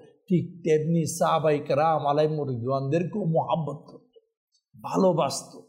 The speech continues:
কারণ নবীর সকল সাহাবী জান্নাতি। হ্যাঁ, যেন আমার আপনার উচিত ওই জান্নাতি মানুষদেরকে ভালোবাসা, তাদের সাথে ভালোবাসার সম্পর্ক রাখা,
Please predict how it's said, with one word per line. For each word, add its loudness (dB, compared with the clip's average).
কারণ -4
নবীর -2
সকল -2
সাহাবী -6
জান্নাতি। -8
হ্যাঁ, -6
যেন -6
আমার -4
আপনার -4
উচিত -2
ওই -6
জান্নাতি -4
মানুষদেরকে -4
ভালোবাসা, -10
তাদের -4
সাথে 0
ভালোবাসার 2
সম্পর্ক 0
রাখা, -4